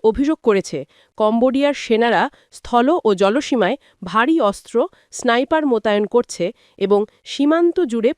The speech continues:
পরিখা খনন করে অবস্থান শক্ত করছে। থাই নৌবাহিনী এ ধরনের কর্মকাণ্ডকে তাদের সার্বভৌমত্বের উপর সরাসরি ও গুরুতর হুমকি হিসেবে দেখছে। পান্না ত্রিভুজ বা এমারাল্ড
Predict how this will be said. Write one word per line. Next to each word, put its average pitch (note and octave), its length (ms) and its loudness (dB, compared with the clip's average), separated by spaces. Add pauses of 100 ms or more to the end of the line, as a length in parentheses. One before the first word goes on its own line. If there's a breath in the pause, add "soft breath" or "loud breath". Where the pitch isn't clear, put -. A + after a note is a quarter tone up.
(100)
পরিখা D4+ 460 0
খনন A3 360 0
করে A#3+ 260 -2
অবস্থান F#3+ 480 -4
শক্ত - 340 -8
করছে। C#3 360 -8 (480 soft breath)
থাই A#3 320 0
নৌবাহিনী A#3 640 2
এ G#3 100 0
ধরনের G#3 400 -2
কর্মকাণ্ডকে G#3+ 800 0 (360 soft breath)
তাদের F#3 260 0
সার্বভৌমত্বের C4+ 1040 0
উপর G#3 260 0 (300 soft breath)
সরাসরি G#3+ 560 0 (100)
ও G#3 120 2
গুরুতর G3+ 460 0
হুমকি F#3 360 -4
হিসেবে G3+ 340 -4
দেখছে। - 380 -8 (440)
পান্না C#4 400 2
ত্রিভুজ A#3+ 560 -2
বা G#3 120 2 (100)
এমারাল্ড C4+ 440 0